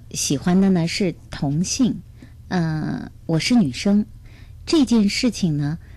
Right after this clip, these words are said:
班里边有几个同学知道，开始只告诉了一个人，但是后来发现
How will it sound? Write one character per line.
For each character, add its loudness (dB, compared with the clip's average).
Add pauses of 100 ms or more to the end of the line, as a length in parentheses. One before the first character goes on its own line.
(240)
班 2
里 4
边 4
有 4
几 0
个 -2
同 -4
学 -4
知 -8
道， -4 (480)
开 0
始 -2
只 -6
告 0
诉 -4
了 -2
一 -8
个 0
人， -8 (400)
但 4
是 0
后 0
来 4
发 0
现 0